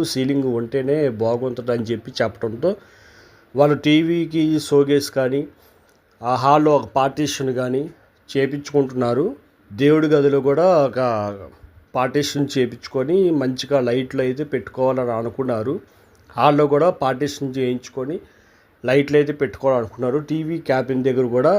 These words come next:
మంచిగా లైటింగ్ పెట్టుకోవాలని అనుకున్నారు. అలాంటప్పుడు సీలింగ్ లేకపోతే చాలా బాగుండదని చెప్పి, "సీలింగ్ వేసుకోండి, దాంట్లో మనకి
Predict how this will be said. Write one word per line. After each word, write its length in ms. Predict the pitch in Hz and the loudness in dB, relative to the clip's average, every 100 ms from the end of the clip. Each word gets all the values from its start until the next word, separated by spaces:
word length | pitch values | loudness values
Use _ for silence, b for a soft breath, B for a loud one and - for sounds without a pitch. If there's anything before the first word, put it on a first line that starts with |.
| - | 0
మంచిగా 420 | 147 135 131 - 147 123 - | -2 -2 -2 -2 0 -2 -6
లైటింగ్ 400 | 127 135 131 143 | -2 -2 0 0
పెట్టుకోవాలని 720 | 139 120 - 131 131 127 123 160 | 0 -4 -2 0 2 2 0 -2
అనుకున్నారు. 600 | 131 123 135 135 123 131 208 - b b b b b b | -2 -4 -2 -2 -2 -4 -6 -10 b b b b b b
అలాంటప్పుడు 460 | 123 147 147 156 190 | 4 6 6 4 0
సీలింగ్ 360 | 160 175 175 | -2 0 2
లేకపోతే 600 | 170 151 127 139 143 143 156 | 4 4 2 0 0 0 -2
చాలా 300 | 147 120 131 | 0 0 0
బాగుండదని 720 | 113 123 139 147 139 127 123 | 0 0 0 0 -2 -2 -2
చెప్పి, 320 | 120 - 170 143 98 - - | -2 -2 -4 -4 -6 -16 -16
"సీలింగ్ 460 | - 147 147 170 | -2 2 4 2
వేసుకోండి, 580 | 147 143 143 135 127 151 156 101 | 2 0 -2 -6 -4 -2 -2 -4
దాంట్లో 340 | 107 123 117 127 | -4 -4 -4 -4
మనకి 360 | 120 117 123 | -4 -4 -4